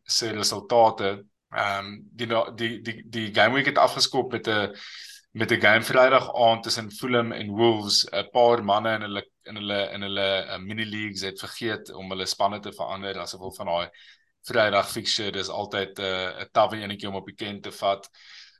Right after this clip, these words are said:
Maar julle boys moet julle alarm stel. Eh, vroeg Saterdag, die, die vroeë game was tussen Everton en Villa. Eh, Villa wat daar 'n groot sege teenoor Daesh se Everton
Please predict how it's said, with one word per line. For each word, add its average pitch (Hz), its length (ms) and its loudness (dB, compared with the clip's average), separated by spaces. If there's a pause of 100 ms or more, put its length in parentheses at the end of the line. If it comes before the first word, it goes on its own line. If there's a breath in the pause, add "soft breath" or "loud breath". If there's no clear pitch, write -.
Maar 104 120 -8
julle 101 140 -6
boys 101 220 -4
moet 104 120 -10
julle 104 140 -2
alarm 101 460 2
stel. 98 500 -4 (360 soft breath)
Eh, 107 440 0
vroeg 127 320 -4
Saterdag, 123 640 2
die, 104 380 -10
die 104 160 -14
vroeë 113 440 -4
game 104 300 0
was - 340 -4 (100)
tussen 104 240 -12
Everton 107 460 -8
en 95 220 -8
Villa. 101 440 2 (500 loud breath)
Eh, 98 400 -2
Villa 110 260 4
wat 104 180 -4
daar 101 580 2
'n 90 40 -2
groot 110 380 -6
sege 107 320 -4
teenoor 101 500 -8
Daesh 95 500 2
se 101 260 -6
Everton 101 480 -8